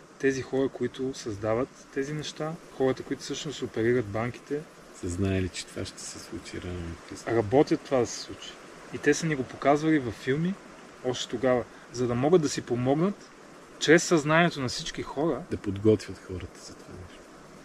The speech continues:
Speaker 1: да го привлекат в съществуване. Манифестиране.
Speaker 2: Да.
Speaker 1: Значи, ти ако искаш нещо да се случи, толкова голямо нещо, всичкия народ да ползва нещо, което ти да измислиш и ти да, да направиш да,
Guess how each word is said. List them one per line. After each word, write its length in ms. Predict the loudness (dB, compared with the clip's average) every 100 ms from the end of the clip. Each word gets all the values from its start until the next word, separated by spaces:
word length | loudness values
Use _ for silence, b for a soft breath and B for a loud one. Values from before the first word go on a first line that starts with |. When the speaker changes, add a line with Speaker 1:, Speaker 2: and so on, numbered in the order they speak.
| -4
Speaker 1:
да 80 |
го 80 | -2
привлекат 500 | 0 0 0 2 0
в 100 | 0 -2
съществуване. 680 | -4 -4 -8 -8 -6 -6 -8 -14 -10
Манифестиране. 680 | 2 2 2 -2 2 4 4 0 -10
Speaker 2:
Да. 180 | -10 -10 -12 -18 -20 -20 -20 -20 -6
Speaker 1:
Значи, 320 | 2 2 2 -2
ти 160 | 0
ако 140 | 0 0
искаш 240 | -4 0
нещо 240 | 0 2
да 40 | 0
се 160 | 0
случи, 440 | -6 -6 -6 -8 -10 -14 -16
толкова 280 | -8 -6 -4
голямо 440 | 0 2 4 2 0
нещо, 420 | -4 -6 -14 -18 -20 -20 -20 -14
всичкия 460 | -12 -8 -4 0
народ 320 | 0 2 2 2 -4 -20 -20 -16
да 80 |
ползва 400 | -6 2 2 2
нещо, 380 | -2 -2 -4 -6 -6
което 260 | -2 -2
ти 440 | -4 -18 -6 -4 -4 -4
да 80 |
измислиш 500 | -6 -4 -6 -6 -12
и 220 | -14 -16 -8
ти 60 |
да, 180 | 0 0 -2 B B B
да 100 | -8
направиш 360 | -8 2 2 4
да, 180 | 2